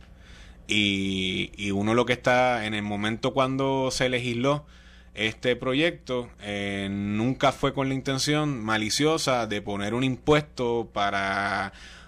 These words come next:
o para ignorar deuda, o para poner un impuesto para pagar nómina. No, simplemente es un impuesto para crear un fondo pa-, que vaya dirigido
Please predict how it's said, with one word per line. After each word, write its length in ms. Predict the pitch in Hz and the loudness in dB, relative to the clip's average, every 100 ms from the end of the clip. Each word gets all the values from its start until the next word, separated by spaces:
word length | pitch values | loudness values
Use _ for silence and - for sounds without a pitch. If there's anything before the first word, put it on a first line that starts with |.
| - | -8
o 160 | 92 | -6
para 120 | 98 110 | -2 0
ignorar 360 | 107 104 104 | 2 2 2
deuda, 680 | 104 170 180 160 143 131 123 | 4 6 6 4 2 2 0
o 180 | 110 104 | -2 -4
para 680 | 107 101 101 98 98 98 95 - | -4 -2 -2 -2 -2 -4 -6 -8
poner 400 | - 104 107 117 | -4 -2 0 0
un 160 | 123 113 117 | 0 0 0
impuesto 480 | 113 127 120 123 117 | 2 2 2 0 0
para 240 | 110 104 | 0 0
pagar 400 | 101 104 110 113 | 0 2 2 0
nómina. 720 | 110 127 165 151 131 120 107 | 0 2 4 4 0 0 -2
No, 140 | 98 98 | -4 -6
simplemente 560 | 110 98 120 135 131 | -4 -4 -2 0 0
es 60 | 139 | 0
un 120 | 139 | 0
impuesto 420 | 135 151 151 139 | 0 -2 -2 0
para 200 | 120 110 | 0 0
crear 240 | 101 98 110 | 0 0 0
un 100 | 117 | -2
fondo 540 | - 147 123 107 104 - - - - - | 0 2 2 -2 -6 -14 -20 -20 -20 -6
pa-, 140 | 101 | -4
que 160 | - 107 | 2 4
vaya 260 | 104 117 131 | 4 4 2
dirigido 640 | 135 135 151 160 131 | 0 0 0 0 0